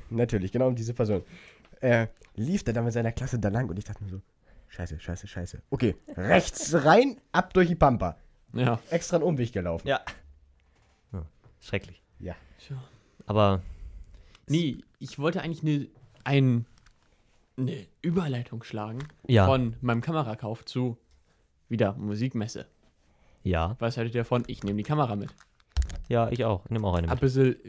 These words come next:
Speaker 2: Vlog-Action.
Speaker 3: Ja, ich nehm auch eine mit.
Speaker 1: Ja, ich bin ja sowieso dafür, dass wir mal irgendwo in
Speaker 3: Ich
Speaker 1: irgend-,
Speaker 3: nehm
Speaker 1: auch in irgendein Musikcenter fahren und mal ein bisschen vloggen oder sowas.
Speaker 3: Ja, kriegen wir hin.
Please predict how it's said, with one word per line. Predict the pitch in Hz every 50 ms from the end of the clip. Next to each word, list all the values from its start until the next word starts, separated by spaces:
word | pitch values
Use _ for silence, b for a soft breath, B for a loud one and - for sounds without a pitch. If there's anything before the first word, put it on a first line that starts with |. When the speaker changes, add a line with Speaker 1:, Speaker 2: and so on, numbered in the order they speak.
| 113
Speaker 2:
Vlog-Action. | 117 123 120 117 110 - - 104 - - - 113 - - - _ _ _ _
Speaker 3:
Ja, | - 104 101
ich | 101
nehm | 117 117 117
auch | 101
eine | 98 90 85
mit. | 82 - -
Speaker 1:
Ja, | 127 127
ich | 123 -
bin | - 139
ja | 135
sowieso | 120 117 113 110 151
dafür, | 156 135 - 110
dass | 95 98 -
wir | - 107
mal | 101 95 -
irgendwo | 92 110 101 95 87 92 95 90
in | - 104 101
Speaker 3:
Ich | 87
Speaker 1:
irgend-, | 110 110 113
Speaker 3:
nehm | 117 110
Speaker 1:
auch | 101 - -
in | 110 110
irgendein | 98 113 113 92 104 95
Musikcenter | 98 101 143 190 - - 110 87 90
fahren | - - 92 92 92
und | 87
mal | 87 87 85
ein | 87 87
bisschen | 87 - - 85 85 82
vloggen | 80 87 82 90 87 80 78 78
oder | - - 87 85 82 - b b b b b b _ _
sowas. | - - 76 80 80 - - - - _ - - -
Speaker 3:
Ja, | - 98 - - - - - - - - - - - - - - - _ - - - - _ _ -
kriegen | - 95 78
wir | 82 85
hin. | -